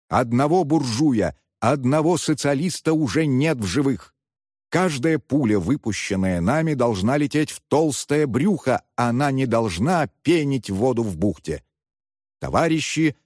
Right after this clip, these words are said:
берегите патроны пуще глаза. С одним глазом ещё можно жить, но без патронов нельзя. Если стрельба при ближайших похоронах возобновится по городу и бухте, помните, что и мы,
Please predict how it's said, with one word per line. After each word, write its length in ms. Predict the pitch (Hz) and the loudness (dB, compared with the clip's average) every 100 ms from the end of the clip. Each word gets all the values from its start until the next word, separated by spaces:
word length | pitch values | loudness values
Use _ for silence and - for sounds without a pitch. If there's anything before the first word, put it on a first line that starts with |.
| _ - | _ -6
берегите 640 | - 151 156 123 175 156 | 0 2 2 0 0 0
патроны 480 | 147 104 139 151 143 | 0 0 0 0 -2
пуще 440 | - 151 - 143 | -2 -4 -2 -4
глаза. 520 | 107 117 131 92 82 _ _ _ _ _ | 0 0 0 -2 -6 _ _ _ _ _
С 80 | - | -2
одним 320 | 120 135 156 | 0 2 0
глазом 380 | 117 147 131 139 | 2 2 2 0
ещё 400 | 131 127 - 123 | 0 -2 0 0
можно 420 | 131 202 123 117 | 2 2 0 -2
жить, 300 | 82 82 - - | -2 -8 -8 -4
но 220 | 92 170 | 0 2
без 240 | 170 - | 0 0
патронов 720 | - 147 107 147 175 165 - - | -2 -2 2 2 2 0 -4 -4
нельзя. 680 | 85 139 101 76 78 67 - _ _ _ _ _ _ _ - | 0 0 -2 -4 -4 -6 -12 _ _ _ _ _ _ _ -4
Если 420 | 120 139 - 131 | 0 0 0 -2
стрельба 580 | - - 127 101 117 98 | -2 -2 -2 2 0 0
при 160 | - | -2
ближайших 640 | 95 101 95 113 101 104 - | 0 0 0 0 0 -6 -4
похоронах 640 | 110 113 120 120 117 - | -4 0 0 2 -2 -4
возобновится 840 | 82 110 117 107 117 139 113 - | -4 -2 0 0 -2 -2 -6 -6
по 160 | 104 101 | -2 -2
городу 460 | 87 131 117 101 92 | 0 2 2 0 -2
и 60 | |
бухте, 500 | 76 214 - 196 180 _ _ _ | 0 -2 -2 -2 -2 _ _ _
помните, 500 | - 170 160 160 151 | 2 2 2 0 0
что 240 | 151 - 123 | -2 0 0
и 120 | 113 | 2
мы, 340 | 110 196 180 | 2 2 0